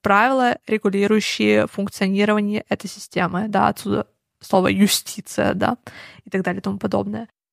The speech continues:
То есть, если мы даже сравниваем вот это, то мы можем отследить, что в представлениях континентальных юристов и представлениях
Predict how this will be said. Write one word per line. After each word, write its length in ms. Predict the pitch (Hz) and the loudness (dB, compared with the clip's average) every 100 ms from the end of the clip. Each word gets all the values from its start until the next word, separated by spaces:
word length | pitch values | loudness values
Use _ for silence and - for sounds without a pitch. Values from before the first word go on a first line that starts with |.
| _ | _
То 100 | 220 | 4
есть, 260 | 220 220 240 | 4 4 0
если 180 | - | -2
мы 100 | 220 | 0
даже 280 | 220 220 214 | 2 2 2
сравниваем 460 | 214 226 226 214 208 | 2 0 2 2 0
вот 180 | 214 269 | 0 2
это, 360 | 349 330 247 | 4 4 4
то 520 | 233 214 208 214 214 208 | 2 2 2 4 2 0
мы 100 | 202 | 0
можем 280 | 208 208 | 2 2
отследить, 420 | 202 - 196 240 - | -2 -4 -2 -2 -4
что 680 | - 208 208 208 208 202 196 196 | -4 0 4 4 4 0 -2 0
в 640 | 196 196 196 202 202 - - _ _ _ | 2 4 4 2 0 -2 -6 _ _ _
представлениях 680 | - 214 220 208 214 208 208 | -6 -4 -2 0 0 0 -4
континентальных 720 | - 202 - 208 254 349 302 | -2 -4 -4 0 0 0 0
юристов 560 | 240 233 233 - 226 - - | 0 0 -2 -4 -4 -6 -10
и 220 | 196 190 | -4 -4
представлениях 880 | 196 202 202 202 196 208 214 214 | -4 -4 -2 0 -2 -2 -4 -6